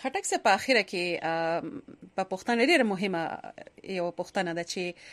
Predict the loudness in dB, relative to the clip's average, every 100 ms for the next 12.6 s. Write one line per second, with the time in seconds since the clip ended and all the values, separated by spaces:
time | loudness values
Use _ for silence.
0 | -18 -20 -20 -20 2 8 10 12 10 8
1 | 8 8 8 6 2 4 6 6 6 4
2 | 2 4 4 8 8 8 8 8 4 0
3 | 0 0 2 2 2 2 0 -4 -4 -4
4 | -2 -2 -2 0 2 2 0 -4 -14 -18
5 | -8 0 2 2 2 -2 -4 -6 -4 0
6 | 2 2 2 2 0 -4 -8 -6 -6 0
7 | 6 10 8 8 2 2 2 2 2 2
8 | 0 -4 -4 -4 -6 -2 0 -2 -6 -4
9 | -2 4 4 4 -4 -4 -6 -8 -18 -20
10 | -18 -16 -18 0 4 8 8 8 4 4
11 | 4 2 0 -4 -6 -10 -10 -2 6 6
12 | 6 6 6 6 4 2